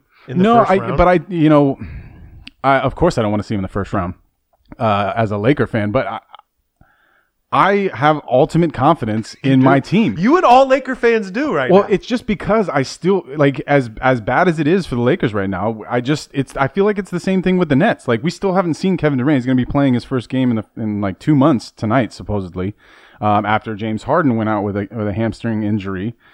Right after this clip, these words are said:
Speaker 2: Um, and I, it's just the same thing. We just assume, and I think it's a correct assumption, that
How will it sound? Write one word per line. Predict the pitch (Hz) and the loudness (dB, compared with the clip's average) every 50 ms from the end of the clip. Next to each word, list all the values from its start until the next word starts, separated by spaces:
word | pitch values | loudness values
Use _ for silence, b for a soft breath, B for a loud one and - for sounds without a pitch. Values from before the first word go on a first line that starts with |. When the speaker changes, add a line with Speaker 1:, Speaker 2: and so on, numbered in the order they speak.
| b b b b | b b b b
Speaker 2:
Um, | 107 104 107 104 101 101 98 101 - - _ | -4 -2 0 0 0 0 -2 -4 -8 -12 _
and | 120 110 113 113 110 110 110 107 104 104 - _ _ _ _ _ _ _ _ _ _ _ _ _ _ | -6 -4 -2 -2 0 -2 -2 -4 -6 -8 -12 _ _ _ _ _ _ _ _ _ _ _ _ _ _
I, | 117 120 214 - 92 123 | -2 -2 -2 -2 -4 -6
it's | 156 135 - - | -6 -6 -4 -6
just | 175 160 - | -8 -10 -8
the | - 151 | -10 -6
same | - 185 170 165 151 | -2 0 2 2 2
thing. | - 180 156 131 | 4 4 2 4
We | 123 135 | 2 2
just | 131 156 156 - | 0 0 -2 -2
assume, | 143 - - - 185 208 - 131 123 131 156 165 - - - - | -4 -6 -4 -2 0 2 4 4 4 2 2 0 -4 -10 -10 -6
and | 131 120 120 | -2 -2 0
I | 120 | 0
think | - 160 160 | 0 0 0
it's | 156 139 - 147 | 0 -2 -2 -4
a | 127 | -6
correct | - - 127 127 151 143 - | -4 0 0 2 2 2 -2
assumption, | 117 - 151 165 190 - - 113 107 | -2 0 0 0 0 0 -2 -4 -2
that | 107 110 101 - _ | -2 -4 -4 -6 _